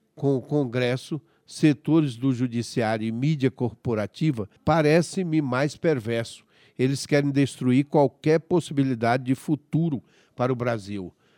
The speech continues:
Há dois anos deram um golpe na presidenta Dilma,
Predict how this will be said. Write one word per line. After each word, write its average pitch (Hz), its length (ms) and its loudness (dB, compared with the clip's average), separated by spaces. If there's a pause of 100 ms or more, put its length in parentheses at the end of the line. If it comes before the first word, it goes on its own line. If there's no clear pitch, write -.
(100)
Há 117 120 0
dois 135 400 6
anos 156 400 4 (240)
deram 151 300 6
um 175 120 0
golpe 131 580 2 (460)
na 131 200 0
presidenta 131 720 2
Dilma, 123 520 2